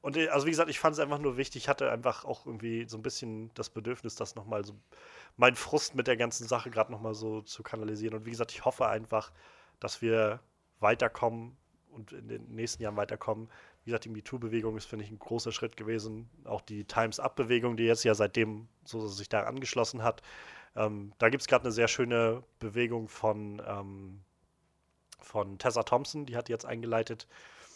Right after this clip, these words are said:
Ähm, und zwar statistisch gesehen wurden von den, ähm, größten Filmen, äh, die in den letzten, ich glaub, zehn Jahren gemacht wurden, wurden vier Prozent von Frauen inszeniert,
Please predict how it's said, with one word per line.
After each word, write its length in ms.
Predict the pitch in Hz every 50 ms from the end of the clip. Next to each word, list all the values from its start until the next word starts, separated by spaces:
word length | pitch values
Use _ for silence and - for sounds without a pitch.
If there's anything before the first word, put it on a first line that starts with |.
| - - _ _ _ _ -
Ähm, 440 | 110 101 101 101 98 95 95 101 - - - - -
und 120 | 147 -
zwar 500 | - - - 127 120 117 117 113 120 - - - - - _ _ _ _ _ _ _ _ _ - - -
statistisch 560 | - - - 139 127 - - 165 - - 143 -
gesehen 440 | - 127 120 135 135 135 143 143 - - - - - - -
wurden 300 | - 120 123 123 120 120
von 280 | - - - 131 117 113
den, 420 | 113 117 113 110 107 107 110 113 _ _ _ _ _ _ _ _ _ _ _ _ - - 120
ähm, 300 | 120 98 101 104 101 92
größten 640 | - 101 113 139 151 151 - - 143 139 135 135 123
Filmen, 580 | - - - 139 143 147 151 156 156 160 175 - _ -
äh, 240 | - - - - - 113 -
die 80 | 127
in 60 | 120
den 100 | 123 120
letzten, 580 | 113 120 127 - - - 131 127 120 120 120 120
ich 80 | - -
glaub, 180 | - - - -
zehn 220 | - 123 120 127
Jahren 260 | 120 110 120 143 151 151
gemacht 320 | 151 151 151 - - -
wurden, 320 | 156 156 151 151 156 156 - - - - - - - _ _ -
wurden 200 | 123 120 117 117
vier 260 | - - - 147 147
Prozent 440 | - - 123 - - 123 117 117 -
von 160 | - 107 104
Frauen 460 | - - 104 101 101 95 95 92 98 _ _ _ _ _ _ _ _ _ _ _ _ _ _ _
inszeniert, 560 | - 113 107 - - 98 87 92 90 - _